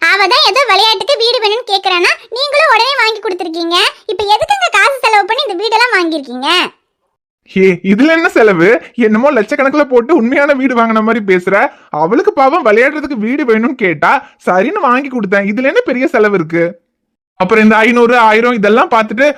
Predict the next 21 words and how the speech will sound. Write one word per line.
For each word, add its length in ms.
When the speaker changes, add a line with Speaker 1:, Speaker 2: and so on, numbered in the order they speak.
Speaker 2:
குழந்தைக்கு 360
பிடிச்சத 360
வாங்கி 180
கொடுக்காம 360
இருக்க 180
முடியுமா? 340
இத 160
வாங்கி 320
கொடுத்தது 300
அவளுக்கு 240
எவ்வளவு 240
சந்தோஷம் 340
பாத்தியா? 260
இனிமே 220
சமத்தா 340
உன்னை 200
தொல்லை 260
பண்ணாம 280
இந்த 140
வீட்டுக்குள்ளேயே 440
விளையாடுவா 360